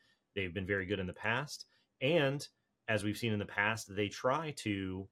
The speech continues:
sometimes even accelerate when they're going to put their publications out if there are situations like government shutdowns. And lo and behold, the continuing resolution as of, uh, this conversation expires on November seventeenth,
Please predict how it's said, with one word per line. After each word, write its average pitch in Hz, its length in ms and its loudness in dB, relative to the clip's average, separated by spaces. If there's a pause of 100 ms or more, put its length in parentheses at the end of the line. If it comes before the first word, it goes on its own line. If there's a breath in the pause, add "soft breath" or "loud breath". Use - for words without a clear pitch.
(180)
sometimes 110 440 0
even 98 240 -4
accelerate 90 760 -2 (260)
when 101 300 -2
they're 95 160 -2
going 95 240 -2
to 90 80 -10
put - 180 -8
their 90 80 -4
publications 90 640 -8
out 92 340 -4
if - 220 -4
there 113 160 2
are 98 120 6
situations 101 640 -4
like 90 300 -4
government 82 340 -12
shutdowns. 85 640 -4
And 78 200 -8
lo 90 220 -2
and 95 80 -2
behold, 135 500 0 (400)
the 107 80 -2
continuing 117 520 0
resolution 110 640 0
as 98 260 0
of, 95 400 -2 (480)
uh, 92 180 -2
this 110 220 0
conversation 107 800 0
expires 123 640 0
on 117 100 0
November 123 340 2
seventeenth, 147 720 -2